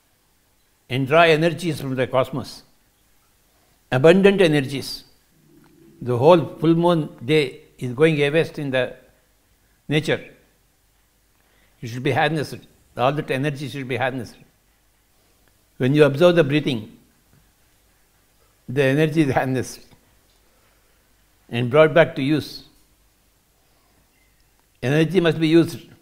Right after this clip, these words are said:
Energy must be drawn and must be used wisely. That's what we are all here for.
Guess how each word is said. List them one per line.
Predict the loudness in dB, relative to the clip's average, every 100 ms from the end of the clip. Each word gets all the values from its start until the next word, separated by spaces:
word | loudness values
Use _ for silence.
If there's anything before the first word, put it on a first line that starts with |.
| _ _ _ _ _ _ _ _ _ -20 -20 _ _ _ _
Energy | -6 -6 -4
must | -4 -4 -6
be | -2
drawn | 4 4
and | 2 -6
must | -6 -6
be | -4
used | -4 -4 -12 -20 _ _ _ _ _ _ _ _ _ _ _ _ _ _ _ _
wisely. | -2 -2 -4 -8 -12 -20 _ _ _ _ _ _ _ _ _ _ _ _ _ _ _ _ _ _ _ _ _ _ _ _ -18 -18 -18 -20 _ -12
That's | -10 2
what | 2 2
we | 0
are | 2
all | 2
here | 0 -2 -4 -4
for. | -6